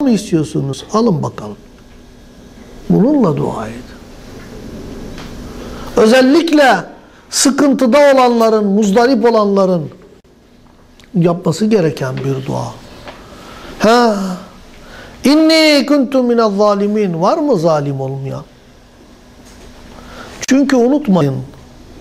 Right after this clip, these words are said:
sıkıntılarımızın, darlıklarımızın en önemli sebepleri bizim farkında olarak veya olmayarak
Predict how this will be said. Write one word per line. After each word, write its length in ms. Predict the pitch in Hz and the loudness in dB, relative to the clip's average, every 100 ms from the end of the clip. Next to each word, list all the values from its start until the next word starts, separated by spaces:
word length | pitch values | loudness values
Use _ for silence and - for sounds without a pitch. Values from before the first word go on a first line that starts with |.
| - - | -20 -8
sıkıntılarımızın, 1500 | - - 240 247 226 202 233 214 202 202 208 180 214 196 127 - - - - - - - 151 | -2 -2 0 0 0 0 2 2 2 2 2 2 0 0 -6 -12 -20 -20 -20 -20 -16 -2 0
darlıklarımızın 1120 | 185 185 196 190 185 185 190 180 214 202 214 - | 2 2 0 2 2 4 2 2 2 0 -2 0
en 180 | 254 240 | 0 0
önemli 640 | 185 156 147 151 143 147 - - - - - | -2 0 -2 -2 -2 -4 -10 -20 -20 -20 -8
sebepleri 880 | - 175 160 156 - 143 175 254 - - - - - - - - 170 | -2 2 2 0 2 2 2 0 -4 -18 -20 -20 -20 -20 -20 -2 2
bizim 340 | 180 196 240 | 2 2 0
farkında 540 | - 175 170 190 180 | 0 -2 0 0 2
olarak 480 | 220 185 165 156 - | 4 4 2 0 0
veya 160 | 156 156 | 0 0
olmayarak 640 | - 196 185 143 139 131 | 0 0 0 0 0 -4